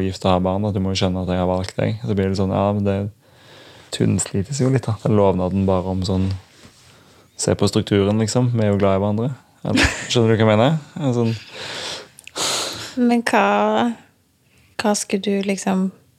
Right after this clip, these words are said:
Speaker 2: likt å fått da, i stedet for?
Speaker 1: Det er jo ikke så store ting, da. Det er jo liksom, det, jeg merker stor forskjell på de gangene du er liksom sånn, "Ah, nå har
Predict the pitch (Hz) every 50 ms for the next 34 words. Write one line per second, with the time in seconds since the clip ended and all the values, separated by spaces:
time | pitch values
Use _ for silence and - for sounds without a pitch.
0 | _ _ _ _ _ _ _ _ _ _ _ - 208 190 - - - - 190 -
1 | - 202 - - _ - 208 - - _ _ _ _ _ _ _ _ _ _ _
2 | - - _ _ - _ _ _ _ _ - - 196 202 - - 202 196 202 202
3 | 196 202 190 196 196 202 - - _ _ _ _ _ - _ _ _ _ _ _
4 | _ _ _ _ _ _ _ _ _ - 113 113 117 107 104 98 120 127 165 214
5 | 226 - - - 170 135 117 104 104 104 104 - - 117 117 139 165 214 247 202
6 | 151 123 123 127 135 131 139 147 156 151 156 160 156 151 151 151 143 139 - -
7 | - - - - - - - - _ _ _ - - - - - - - 131 127
8 | 123 107 - 127 117 - - 131 123 120 127 120 - 127 120 123 123 - 120 113
9 | 117 110 110 107 104 101 101 101 101 101 101 98 101 - - 101 104 101 104 -
10 | 104 - - - 110 107 107 107 101 98 104 104 101 104 101